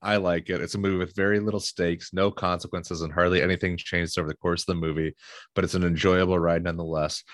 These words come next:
There's a place for these types of movies where you can turn off your brain and enjoy pretty people saying and doing silly things. So look at me.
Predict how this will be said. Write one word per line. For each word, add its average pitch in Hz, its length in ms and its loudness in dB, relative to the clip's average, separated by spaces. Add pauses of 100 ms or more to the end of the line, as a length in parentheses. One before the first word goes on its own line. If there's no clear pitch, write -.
(260)
There's 92 180 4
a 90 60 4
place 107 300 4
for 101 120 -2
these 90 200 0
types 87 300 2
of 87 80 -4
movies 82 420 -2
where 85 100 -2
you 82 60 -4
can - 180 -4
turn 92 200 0
off 92 200 0
your 98 100 0
brain 87 260 2
and 85 80 0
enjoy 82 280 -2
pretty 90 300 -2
people 85 380 -2
saying 82 340 0
and 80 100 -4
doing 73 240 -4
silly 71 380 -2
things. - 440 -8 (440)
So 104 120 2
look 107 220 6
at 127 120 4
me. 87 400 4